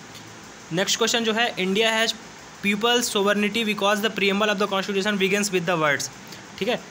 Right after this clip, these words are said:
"Democratic India, Republic of people, demo-, democracy of people, we the people of India।" तो Indian कॉन्स्टिट्यू-, Indian preamble पे "We the people of India" से start है, तो आपको ये याद रखना है, "We the people of India" इसका सही answer हो जाएगा।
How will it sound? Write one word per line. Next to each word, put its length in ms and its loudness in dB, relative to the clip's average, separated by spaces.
"Democratic 520 2
India, 500 2
Republic 340 0
of 200 2
people, 420 2
demo-, 280 0
democracy 440 2
of 60 -4
people, 220 0
we 220 2
the 100 4
people 320 2
of 60 -4
India।" 240 -2
तो 60 -4
Indian 380 0
कॉन्स्टिट्यू-, 500 -2
Indian 300 0
preamble 380 2
पे 140 2
"We 80 -4
the 260 2
people 260 2
of 40 -4
India" 240 0
से 160 0
start 360 0
है, 180 -2
तो 40 -2
आपको 240 0
ये 80 4
याद 160 2
रखना 200 -2
है, 160 -2
"We 80 2
the 120 2
people 240 0
of 60 0
India" 180 -2
इसका 220 -2
सही 160 -2
answer 180 -4
हो 60 -4
जाएगा। 240 -6